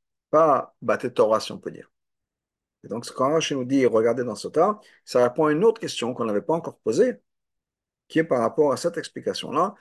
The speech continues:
que c'est lié avec Moshe qui a donné la Torah, et Hachem dit non, non,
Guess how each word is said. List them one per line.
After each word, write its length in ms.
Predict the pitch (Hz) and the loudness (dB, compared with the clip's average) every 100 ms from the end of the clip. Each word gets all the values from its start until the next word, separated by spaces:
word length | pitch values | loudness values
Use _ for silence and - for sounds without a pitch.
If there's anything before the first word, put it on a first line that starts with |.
| _ - | _ -16
que 100 | 107 | -10
c'est 140 | - | -4
lié 140 | 113 117 | 2 4
avec 200 | 107 110 | 2 -2
Moshe 260 | 104 120 | -4 -2
qui 60 | 104 | -2
a 60 | |
donné 200 | 98 92 82 | -2 -4 -8
la 60 | |
Torah, 440 | - 110 180 226 _ _ _ - | -2 2 2 0 _ _ _ -6
et 300 | 123 131 - | -4 -4 -6
Hachem 280 | 104 - 139 | -10 -8 -6
dit 100 | 131 | -4
non, 140 | 147 | -4
non, 200 | 170 175 | -4 -6